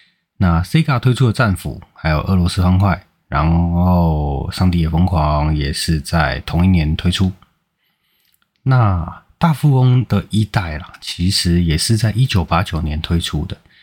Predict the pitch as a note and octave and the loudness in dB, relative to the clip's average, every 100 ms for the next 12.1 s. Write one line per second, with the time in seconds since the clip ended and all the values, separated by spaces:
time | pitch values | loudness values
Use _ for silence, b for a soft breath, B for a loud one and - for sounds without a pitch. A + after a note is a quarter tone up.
0 | b b b - D3+ C#3+ C3+ G#2 G#2 G2 | b b b 0 4 4 2 0 2 2
1 | F#2+ G#2+ G2+ F2 _ _ _ _ _ _ | 2 0 0 -2 _ _ _ _ _ _
2 | _ _ - - C3 G2+ G2+ F#2+ G2 A2+ | _ _ -6 2 2 4 2 4 4 4
3 | G#2 F2 D#2+ D#2 - G2 F2 E2+ F2 - | 4 2 2 -2 -2 0 2 2 0 2
4 | F2 E2+ - D2+ D2+ - _ - E2+ E2+ | 2 0 -2 -4 -4 -8 _ -8 -4 -2
5 | F2+ - _ _ _ _ _ _ - D#3+ | -2 -4 _ _ _ _ _ _ 0 2
6 | A#2+ - A2+ A#2 G#2 G#2 F#2+ F#2+ E2 E2+ | 2 0 2 2 2 2 2 2 0 0
7 | - D#2+ E2 E2 D2 D#2+ _ _ _ _ | -2 0 0 0 -2 -6 _ _ _ _
8 | - E2+ G2+ - D#2+ F#2 F#2 G2+ F#2+ F#2+ | -2 0 2 0 -2 0 2 2 4 2
9 | - F2 - F2+ E2 - F2 - E2 D#2+ | 2 0 0 -2 -2 -2 -2 -2 -2 -2
10 | F#2 - - _ _ _ _ _ _ _ | -4 -6 -6 _ _ _ _ _ _ _
11 | _ _ _ _ - - - - A#2 G#2 | _ _ _ _ -12 -12 -12 -4 0 2